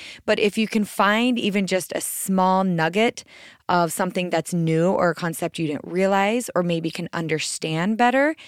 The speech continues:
I think it will better help you find more balance and more understanding in your life. And then you can keep building and get better at reading labels and get better at nutrition and being better at finding balance and moderation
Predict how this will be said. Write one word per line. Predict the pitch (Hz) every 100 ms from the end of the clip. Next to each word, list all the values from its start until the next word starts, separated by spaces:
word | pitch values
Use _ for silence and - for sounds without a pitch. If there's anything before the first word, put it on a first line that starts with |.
| - - -
I |
think | 196 214 208 -
it | 190 -
will | 175 175 170 170 196 -
better | 175 175
help | 156 175 160 - - _ _
you | 175 202 330 302 165 180 262 _ _ _
find | - 202 196
more | 196 208
balance | 170 185 196 196 170 175
and | - 180
more | 180
understanding | 165 170 165 170 160 160
in | 156
your | 180 262
life. | 196 170 180
And | - 175
then | 170
you | 185 214
can | 226 196
keep | - 180 180
building | 170 160 160 156 - - - _
and | 180 170
get | 147
better | 120 156 156 -
at | 151
reading | 156 147 147
labels | 156 247 233 233 220
and | - 165
get | 151
better | 151 147 143
at | - 127
nutrition | 147 - 233 214 208 208
and | - 160
being | 151 156 151
better | 156 147
at | - 147
finding | 156 139 131 127
balance | 185 202 185 139 -
and | 165
moderation | 156 165 165 160 - -